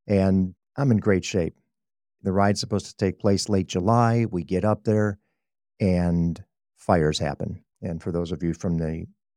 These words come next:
California or, uh, Western states, the Markleeville fire was the one that started, and we could see the smoke. And this is literally the day of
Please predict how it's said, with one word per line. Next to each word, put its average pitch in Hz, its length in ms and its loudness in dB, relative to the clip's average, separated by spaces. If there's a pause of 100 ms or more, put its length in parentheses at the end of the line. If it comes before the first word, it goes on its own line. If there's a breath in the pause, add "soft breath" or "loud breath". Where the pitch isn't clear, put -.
(120)
California 85 600 -2
or, 82 460 -4 (280)
uh, 92 120 -8
Western 95 440 -2
states, 101 560 0
the 104 60 -2
Markleeville 92 560 0
fire 85 280 -2
was 82 160 -2
the 87 80 -8
one 80 200 -6
that 82 120 -10
started, 113 520 0 (120)
and 87 240 -4
we 87 80 -4
could 82 160 -8
see - 140 -4
the 82 100 -6
smoke. 110 480 0
And 95 120 0
this 113 120 -2
is 110 140 -6
literally 107 260 2
the 87 120 -2
day 90 380 0
of 87 320 -4